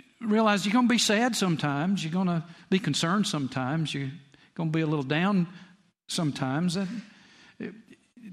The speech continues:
don't be down that you're down. Don't be depressed that you're depressed. Don't be worried that you're worried. Don't be anxious that you're anxious. It'll fully cut that stuff in half.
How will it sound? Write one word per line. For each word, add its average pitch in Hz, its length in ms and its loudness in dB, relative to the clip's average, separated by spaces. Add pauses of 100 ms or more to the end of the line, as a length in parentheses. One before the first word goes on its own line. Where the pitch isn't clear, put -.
(240)
don't 214 200 0
be 202 120 4
down 196 340 2
that 165 200 0
you're 147 100 -4
down. 160 340 2
Don't 190 160 0
be 190 100 2
depressed 180 440 0
that 170 160 -2
you're 160 80 0
depressed. 160 480 0
Don't 190 180 -2
be 180 120 2
worried 175 400 0
that 156 200 -2
you're 151 200 -2 (140)
worried. 180 220 0
Don't 196 140 0
be 190 100 2
anxious 185 360 0
that 156 220 -2
you're 147 160 -2 (160)
anxious. 202 320 0
It'll 202 120 0
fully 240 280 0
cut - 280 0
that 214 120 0
stuff 202 300 0
in 190 80 4
half. 196 560 -2